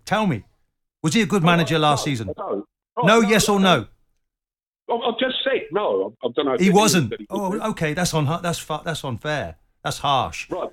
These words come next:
Speaker 1: He was a
Speaker 2: well,
Speaker 1: good
Speaker 2: I'll
Speaker 1: manager
Speaker 2: tell you
Speaker 1: last.
Speaker 2: what, I'll
Speaker 1: He'll
Speaker 2: back,
Speaker 1: never be a good
Speaker 2: what I'll
Speaker 1: manager in
Speaker 2: do
Speaker 1: your
Speaker 2: is I'll
Speaker 1: mind if he's nearly fourth and he's not a good manager.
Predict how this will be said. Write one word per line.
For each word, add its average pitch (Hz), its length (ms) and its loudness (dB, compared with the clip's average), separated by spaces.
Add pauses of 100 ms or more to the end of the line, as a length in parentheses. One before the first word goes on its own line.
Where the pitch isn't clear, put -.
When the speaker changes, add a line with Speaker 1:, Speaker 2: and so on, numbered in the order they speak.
(140)
Speaker 1:
He 156 60 4
was 135 100 2
a 165 40 2
Speaker 2:
well, - 100 -2
Speaker 1:
good 190 100 4
Speaker 2:
I'll 143 60 0
Speaker 1:
manager 143 300 2
Speaker 2:
tell 127 40 -2
you 123 60 -2
Speaker 1:
last. 117 180 -2
Speaker 2:
what, - 140 -10
I'll 160 100 -6
Speaker 1:
He'll 180 120 -2
Speaker 2:
back, 185 100 4
Speaker 1:
never 247 180 0
be 214 100 2
a 185 60 2
good 156 140 0
Speaker 2:
what 147 60 0
I'll 143 60 0
Speaker 1:
manager 131 160 -2
in 135 60 0
Speaker 2:
do 131 60 0
Speaker 1:
your 180 140 2
Speaker 2:
is 170 40 2
I'll 131 60 0
Speaker 1:
mind 113 140 -2
if - 60 -12
he's 135 160 -6
nearly 151 240 0
fourth 123 360 -4
and 123 100 -4
he's 120 100 -4
not 123 140 -4
a 117 40 -8
good 117 140 -6
manager. 98 360 -8